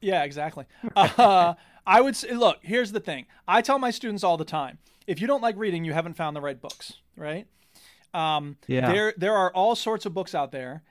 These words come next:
Speaker 1: and if you've never read a book that you were going to read a little bit of, and then you ended up reading all in one sitting,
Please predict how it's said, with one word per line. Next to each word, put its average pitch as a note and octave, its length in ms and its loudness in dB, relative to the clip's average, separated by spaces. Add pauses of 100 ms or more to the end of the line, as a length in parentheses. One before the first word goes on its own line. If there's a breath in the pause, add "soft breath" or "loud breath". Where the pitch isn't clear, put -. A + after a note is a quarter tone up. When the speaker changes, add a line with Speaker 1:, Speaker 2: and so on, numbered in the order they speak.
(140)
Speaker 1:
and D#3 520 -6
if F3 160 -10
you've A3+ 180 -4
never A3 280 -2
read G3 200 -2
a A3 60 -2
book E3 340 -4
that D#3 280 -6
you E3+ 280 -8
were E3 220 -8
going G3+ 240 -4
to G3 60 -6
read F#3 180 -2
a E3 60 -2
little F#3 240 -2
bit F#3 160 -2
of, D3 220 0
and D3+ 180 -10
then D#3 160 -8
you D#3 200 -8
ended F3 280 -8
up E3+ 180 2
reading E3 420 -6
all F3 300 0
in E3 100 -6
one D#3+ 160 -8
sitting, D3+ 420 -10